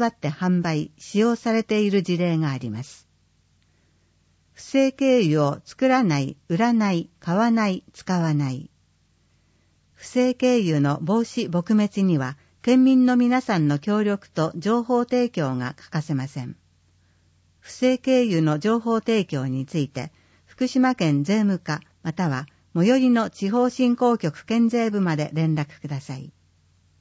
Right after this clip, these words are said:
問い合わせ、福島県総務部税務課、電話五二一の七二零五。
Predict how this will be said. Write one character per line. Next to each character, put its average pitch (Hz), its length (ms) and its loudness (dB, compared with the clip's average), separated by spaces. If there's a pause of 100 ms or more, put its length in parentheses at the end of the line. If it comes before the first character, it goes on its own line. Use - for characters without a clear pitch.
(540)
問 247 240 0
い 247 40 2
合 214 100 2
わ 190 100 0
せ、 - 260 -4 (240)
福 - 240 -2
島 254 280 2
県 151 340 2
総 240 260 2
務 240 160 4
部 139 220 -2
税 185 220 2
務 170 180 2
課、 131 220 -10 (340)
電 170 280 0
話 147 200 -2 (120)
五 247 220 4
二 254 380 4
一 156 220 0
の 139 240 2
七 190 320 2
二 233 280 4
零 151 240 0
五。 131 380 -6